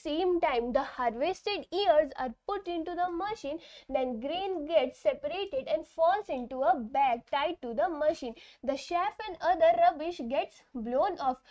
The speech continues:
अब मशीन के मदद से ये जो काम होता था ये बहुत ही ज़्यादा जल्दी हो जाता था और मशीन के हेल्प से विनोइंग और थ्रेशिंग जो था वो दोनों साथ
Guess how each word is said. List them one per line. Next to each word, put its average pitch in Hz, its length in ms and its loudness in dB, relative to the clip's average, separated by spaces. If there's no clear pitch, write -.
अब 392 140 6
मशीन 349 540 0
के 392 120 0
मदद 359 320 0
से 381 100 0
ये 359 140 4
जो 415 120 0
काम 302 320 0
होता 302 260 2
था 302 80 0
ये 392 100 4
बहुत 277 320 0
ही 349 60 -2
ज़्यादा 330 260 4
जल्दी 349 320 4
हो 370 120 0
जाता 240 340 4
था 240 120 4
और 381 120 0
मशीन 330 460 0
के 392 100 -2
हेल्प 311 360 0
से 392 180 -2
विनोइंग 277 520 0
और 359 100 2
थ्रेशिंग 330 480 2
जो 311 80 6
था 311 120 0
वो 403 140 2
दोनों 311 280 2
साथ 381 280 2